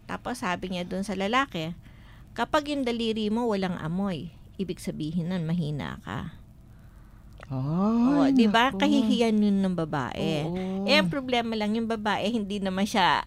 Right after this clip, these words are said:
Speaker 1: <laughs> hindi naman siya na-o-offend. O, di, walang sexual
Speaker 2: <laughs>
Speaker 1: harassment.
Speaker 2: Oo.
Speaker 1: Pero kung ako nari-, nakakarinig at nasa loob yan ng workplace, at kung
Speaker 2: Oo.
Speaker 1: nakakarinig doon sa biruan nila,
Speaker 2: Oo.
Speaker 1: at sinabihan ko sa kanila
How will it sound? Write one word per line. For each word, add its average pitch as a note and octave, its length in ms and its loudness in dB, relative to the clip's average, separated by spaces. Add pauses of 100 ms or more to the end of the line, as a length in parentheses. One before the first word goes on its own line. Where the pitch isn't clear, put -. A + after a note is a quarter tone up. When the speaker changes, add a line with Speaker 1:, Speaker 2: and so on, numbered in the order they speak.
(100)
Speaker 1:
<laughs> - 160 8
hindi E4 400 8
naman C4 240 8
siya - 160 8
na-o-offend. C4 760 8
O, B3 140 6
di, D4 160 4
walang A4 320 8
sexual G3+ 460 12
Speaker 2:
<laughs> - 20 12
Speaker 1:
harassment. G#3+ 720 10
Speaker 2:
Oo. E3 360 4 (140)
Speaker 1:
Pero C#4+ 220 12
kung E4+ 160 4
ako E4+ 240 4
nari-, C#4+ 420 2
nakakarinig C4+ 880 4
at A3 120 4
nasa A#3+ 280 6
loob G#3+ 280 4
yan A3 160 2
ng G#3 140 4
workplace, G#3+ 680 6
at D3+ 220 0
kung C#4+ 160 4
Speaker 2:
Oo. - 20 2
Speaker 1:
nakakarinig B3 680 6
doon A#3+ 140 4
sa A3+ 100 0
biruan G3+ 400 0
nila, E3+ 480 2
Speaker 2:
Oo. - 180 -4 (380)
Speaker 1:
at - 200 6
sinabihan A#3+ 600 6
ko A#3 120 6
sa A#3+ 160 4
kanila G#3+ 600 8